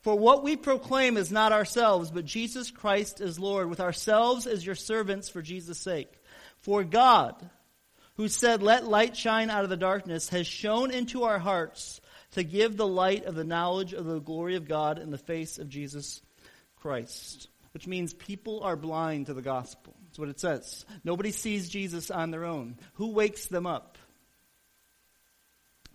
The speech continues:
Do we wake them up? Who wakes them up? God wakes them up, is what it says. God says,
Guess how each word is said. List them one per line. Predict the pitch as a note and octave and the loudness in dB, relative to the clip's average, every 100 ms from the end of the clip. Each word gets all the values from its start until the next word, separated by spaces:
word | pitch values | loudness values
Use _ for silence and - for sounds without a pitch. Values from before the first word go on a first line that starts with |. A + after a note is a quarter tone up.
| _ | _
Do | C3 | -6
we | C#3+ | -4
wake | E3 F#3 F#3+ | -4 -4 -6
them | G#3 | -6
up? | A#3 - _ _ _ _ _ _ _ _ _ _ _ | -8 -12 _ _ _ _ _ _ _ _ _ _ _
Who | A3 | -6
wakes | G#3 G#3 G#3 - | 2 0 0 -8
them | F#3+ | -4
up? | G3 - - _ _ _ _ _ _ _ _ _ _ - - - | -4 -6 -12 _ _ _ _ _ _ _ _ _ _ -20 -20 2
God | E3+ A3+ A3 | 4 4 4
wakes | G#3 G3 - | 0 0 -4
them | F#3 | 0
up, | E3 D3+ - | 0 0 -4
is | C#3+ | -6
what | D#3+ | -6
it | C3+ - | -6 -4
says. | D#3 A#2 - - - - - _ - | -6 -6 -8 -14 -14 -20 -20 _ 4
God | G#3 A3 | 4 4
says, | A3 D#3+ | 0 -2